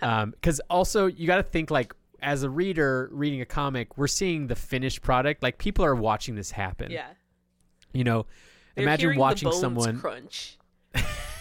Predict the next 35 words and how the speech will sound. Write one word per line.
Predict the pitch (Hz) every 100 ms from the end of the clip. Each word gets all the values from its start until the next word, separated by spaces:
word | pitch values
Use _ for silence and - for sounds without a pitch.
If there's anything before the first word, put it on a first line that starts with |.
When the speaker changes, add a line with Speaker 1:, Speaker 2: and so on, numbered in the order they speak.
| - -
Speaker 1:
You're | 208
just, | 170 170 151
whatever | 170 185 196
sound | 214 - 160 170 170 - - 156 151
her | 160 165 175
shifting | - - 160 - 165 147
makes | 147 131 117 - - - - - - 123
as | - 135
she | - 151
is | 139
putting | - 160 156 147 -
a, | 135 131 131 -
a, | 131 127 131 -
uh, | 127 123 123 123 - 139 135 156 190
sidearm | - 156 147 131 113 113 -
into | 131 127 - 127
her, | - 131 123 135 -
you | 139
know, | 107
abdomen. | 123 123 104 104 95 92
Speaker 2:
<laughs> | 226 302 - 359 - -
Speaker 1:
Um, | 135 127 123 117 113 107 _ _ _ _ _ _ _ _ _ -
she | -
gets | 175 190
the | 202
info | 190
she | 185 180
needs | 135 123 -
to |
find | - 120 117
out |
where | - 107
the | 107
Sentinels | - - 101 95
are. | 92 95